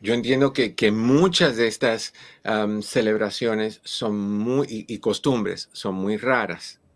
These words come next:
Por ejemplo, les comento algo. Hace mucho tiempo atrás, a mí me tocó pasar en Navidad, no sé si ustedes recuerdan, una conductora de televisión, am,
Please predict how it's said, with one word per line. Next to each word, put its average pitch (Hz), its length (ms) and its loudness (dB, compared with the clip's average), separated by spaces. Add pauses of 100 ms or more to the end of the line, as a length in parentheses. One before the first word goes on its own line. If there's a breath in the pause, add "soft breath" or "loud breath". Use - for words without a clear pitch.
(680 loud breath)
Por 123 160 4
ejemplo, 143 580 0 (320)
les 104 220 -2
comento 117 560 0
algo. 101 320 -4 (100)
Hace 120 300 -2
mucho 160 480 0
tiempo 113 320 -2
atrás, 95 560 -4 (120)
a 120 80 -12
mí 110 180 -4
me 123 160 -4
tocó 120 640 0
pasar 107 580 -4 (680 loud breath)
en 110 320 -2
Navidad, 110 580 0 (340)
no 147 180 -8
sé 185 140 -6
si 175 120 -6
ustedes 147 340 0
recuerdan, 107 800 -2
una 104 300 -4
conductora 98 640 -4
de 104 100 -4
televisión, 92 760 -6 (180)
am, 87 540 -8